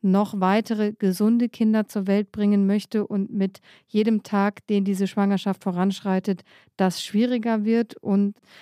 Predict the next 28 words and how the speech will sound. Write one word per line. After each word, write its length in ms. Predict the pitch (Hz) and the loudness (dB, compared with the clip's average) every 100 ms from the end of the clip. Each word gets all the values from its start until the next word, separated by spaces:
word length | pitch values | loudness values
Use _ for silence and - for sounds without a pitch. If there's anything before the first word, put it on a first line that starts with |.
| - - - | -20 -20 -6
ja, 300 | 208 214 180 - | 0 0 0 -2
die 200 | 202 202 | -2 2
Anwältin 540 | 214 254 233 226 220 | 2 2 2 2 0
von 200 | - 214 | 0 -2
Cox 300 | - 226 - | 0 -4 -2
sagte 320 | 214 220 - | -2 0 0
dann 200 | 214 208 | 0 0
auch 180 | - 190 | 0 -2
nach 180 | 202 208 | 0 -2
der 140 | 233 | -2
Entscheidung 540 | 220 190 208 214 220 208 | -4 -2 0 2 2 2
des 340 | 196 190 - | 0 -4 -8
obersten 460 | 214 202 208 - 214 | -6 -2 -2 -2 -4
Gerichtshofs 560 | 196 214 - 226 196 | -2 -4 -2 -4 -2
nur, 320 | 208 208 214 - | 0 2 2 0
„Wir 200 | 208 208 | -2 0
befürchten, 560 | 202 - 240 - 240 | 0 0 -2 0 0
dass 220 | 214 196 - | 0 -2 0
aufgeschobene 840 | 220 254 262 - 226 220 226 208 | 0 0 -2 0 0 2 0 0
Gerechtigkeit 880 | 208 190 202 - 214 - 214 214 - - _ | 0 0 -2 -4 -12 -4 0 0 -2 -16 _
verweigerte 800 | _ - 202 196 220 208 190 196 | _ -2 2 2 2 2 -2 -4
Gerechtigkeit 840 | 180 165 165 - 185 - - 185 - | -2 -2 -2 -4 -8 -6 -6 -6 -6
ist. 380 | - 170 - - _ - - - - | -6 -6 -10 -20 _ -20 -20 -20 -6
Es 220 | 208 175 | -2 0
sei 280 | 202 208 240 | 2 2 0
eine 220 | 220 208 | 2 2
Entscheidung, 480 | 202 - 214 220 214 | 0 0 2 2 2
die 140 | 202 | 0